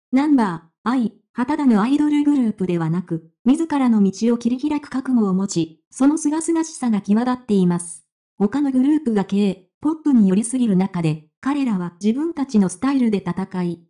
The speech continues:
その姿勢が多くのファンを引き寄せています。彼らの活動を通じて、アーティストとファンの関係に新たな発見がありました。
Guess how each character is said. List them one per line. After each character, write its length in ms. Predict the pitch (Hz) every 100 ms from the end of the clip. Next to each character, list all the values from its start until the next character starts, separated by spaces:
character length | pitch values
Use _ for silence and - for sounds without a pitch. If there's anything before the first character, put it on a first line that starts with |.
| _
そ 140 | - 262
の 100 | 277
姿 320 | - 311 302
勢 20 |
が 140 | 294
多 180 | 294 294
く 120 | 294
の 120 | 214 196
フ 120 | 233
ァ 20 |
ン 120 | 254
を 20 | 226
引 60 |
き 200 | - 226
寄 80 | 247
せ 140 | 247
て 100 | 233
い 140 | 190 165
ま 100 | 156
す。 220 | 156 - _ _ _ -
彼 200 | 320 339
ら 100 | 269
の 140 | 214
活 240 | 196 196
動 200 | 247 254
を 60 | 247
通 260 | 240 214 214
じ 120 | 196
て、 320 | 190 185 _ _
ア 160 | 262 330
ー 40 |
テ 100 | 294
ィ 40 |
ス 100 | 262
ト 100 | -
と 100 | -
フ 140 | 165 247
ァ 40 |
ン 100 | 294
の 100 | 233
関 240 | 220 220 214
係 200 | 202 196
に 240 | 185 180
新 180 | 339 339
た 120 | 339
な 100 | 240
発 240 | 214 220 -
見 200 | 277 269
が 120 | 247
あ 80 | 226
り 100 | 233
ま 100 | 226
し 120 | -
た。 240 | 165 -